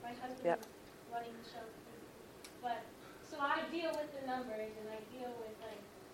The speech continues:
Speaker 1: "Oh, wow, it's the middle of winter. We have ten people <laughs> here."
Speaker 2: Yeah.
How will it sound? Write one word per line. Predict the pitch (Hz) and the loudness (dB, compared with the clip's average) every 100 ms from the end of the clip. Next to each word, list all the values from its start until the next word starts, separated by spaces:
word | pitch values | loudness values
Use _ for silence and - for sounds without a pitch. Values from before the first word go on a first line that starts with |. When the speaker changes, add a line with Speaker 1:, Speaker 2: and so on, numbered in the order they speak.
| - - 285 | -12 -8 -4
Speaker 1:
"Oh, | 302 285 262 | -4 -6 -2
wow, | 294 330 302 | 2 4 4
it's | 294 - 285 | 4 -2 -2
the | 285 | 0
middle | 277 269 262 | 2 2 2
of | 247 240 | 0 -2
winter. | 240 220 220 | -2 -2 -2
We | 214 233 196 | -4 -4 -4
have | 190 - - - - - - - - | -6 -6 -10 -12 -12 -10 -10 -10 -6
ten | 294 294 - | -2 0 4
people | 302 320 - | 6 8 6
<laughs> | 339 | 6
here." | 320 311 311 277 269 - - - - - - | 2 4 4 6 4 2 -4 -8 -8 0 12
Speaker 2:
Yeah. | 165 | 12